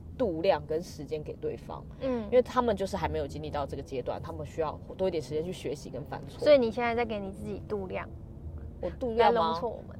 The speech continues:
Speaker 1: 你说我，我，我一直都蛮有那个啊，就是无所谓的啊。
Speaker 2: 嗯。
Speaker 1: <laughs> 反正你们
Speaker 2: 但是你这个，这件事情是你本身个性就是容错力很强，还是你是，也是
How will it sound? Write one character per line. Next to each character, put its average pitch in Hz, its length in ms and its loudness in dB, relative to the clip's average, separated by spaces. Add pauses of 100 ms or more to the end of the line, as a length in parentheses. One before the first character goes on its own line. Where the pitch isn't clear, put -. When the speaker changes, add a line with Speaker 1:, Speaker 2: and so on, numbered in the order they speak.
(120)
Speaker 1:
你 190 80 -6
说 247 160 8 (140)
我， 185 280 -4
我， 175 180 0
我 170 180 0
一 185 160 -6
直 185 60 -6
都 170 100 0
蛮 147 160 -4
有 139 160 -4
那 127 140 -4
个 - 120 -6
啊， 76 160 -6 (120)
就 175 80 -10
是 170 80 -8
无 147 120 -6
所 196 240 0
谓 - 100 0
的 - 100 -8
啊。 - 120 -8 (240)
Speaker 2:
嗯。 311 400 12
Speaker 1:
<laughs> 277 220 12
反 247 100 10
正 302 80 8
你 269 60 6
们 233 160 4
Speaker 2:
但 453 180 12
是 453 100 8
你 269 160 8
这 370 120 12
个， 339 100 10
这 370 100 8
件 359 160 6
事 349 60 4
情 240 140 10
是 277 240 2
你 226 180 2
本 208 300 6
身 254 180 4
个 254 160 8
性 233 180 0
就 220 100 2
是 226 160 0
容 190 180 -2
错 214 180 -2
力 208 140 -2
很 196 140 -6
强， 220 140 -6
还 214 180 -4
是 269 120 4
你 214 200 2
是， 226 260 2 (1040)
也 233 180 8
是 262 400 4